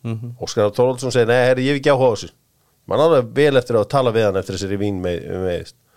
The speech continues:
Speaker 2: Og hann segir, "Bara láta hann að Hákon spila." Bara, hann, hann á eftir að gera sín mistök og whatever.
Speaker 1: Mhm.
Speaker 2: Tapa þarna fyrsta leik og eitthvað svona, og hann var ekkert eitthvað sérstakur í honum.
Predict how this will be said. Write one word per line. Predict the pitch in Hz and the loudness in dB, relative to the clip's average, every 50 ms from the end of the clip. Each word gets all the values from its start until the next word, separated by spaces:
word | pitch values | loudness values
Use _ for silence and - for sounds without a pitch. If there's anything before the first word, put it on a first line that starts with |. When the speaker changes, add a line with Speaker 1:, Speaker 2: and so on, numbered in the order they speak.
| _ _ _ _ _ | _ _ _ _ _
Speaker 2:
Og | - | -12
hann | - 92 | -8 -6
segir, | 101 117 117 | -4 -4 -4
"Bara | 135 131 120 - _ - - | -4 -6 -6 -8 _ -14 -6
láta | 123 131 139 151 170 190 185 - 156 | -2 0 2 2 2 0 0 -2 -2
hann | 131 127 | 0 0
að | 131 160 | 0 0
Hákon | 160 156 - 131 | -2 -2 -6 -10
spila." | - - - 165 123 - - - _ _ _ _ _ _ - | -8 -4 -2 -2 -2 -4 -6 -18 _ _ _ _ _ _ -2
Bara, | 101 98 95 95 - - - 101 98 | -2 0 0 -2 -4 -8 -12 -10 -10
hann, | 110 113 120 - | -8 -8 -8 -6
hann | - 110 120 131 139 | -4 -2 -2 0 2
á | 139 | 0
eftir | 131 123 135 | 0 0 -4
að | 131 120 | -6 -2
gera | 156 151 127 | -2 -2 -2
sín | - 143 131 | 0 0 0
mistök | 135 143 139 - - 135 101 113 | 2 0 0 -2 -4 -6 -4 -2
og | 110 107 | -2 0
whatever. | 110 107 - - 127 101 87 80 - - _ _ - | 0 0 0 0 0 0 0 -2 -8 -14 _ _ -10
Speaker 1:
Mhm. | 123 120 123 123 123 120 - _ | -8 -8 -8 -8 -10 -10 -14 _
Speaker 2:
Tapa | - - 98 104 110 - 117 107 | -4 -2 0 0 0 0 -2 -2
þarna | 101 110 101 | -2 -2 -4
fyrsta | 117 - - 113 101 | -6 -4 -2 -2 0
leik | 98 98 107 113 107 - - | 0 0 0 0 -2 -2 -2
og | 107 95 | -4 -4
eitthvað | 104 98 | -4 -4
svona, | 104 104 98 | -2 0 0
og | 92 | 2
hann | 92 92 | 2 0
var | 98 104 | 0 -2
ekkert | 104 98 95 | -2 -4 -4
eitthvað | - 98 87 101 95 | -6 -4 -4 -4 -4
sérstakur | - 104 - 110 95 98 92 | -4 -6 -6 -6 -6 -6 -4
í | 92 | -4
honum. | 98 98 | -4 -6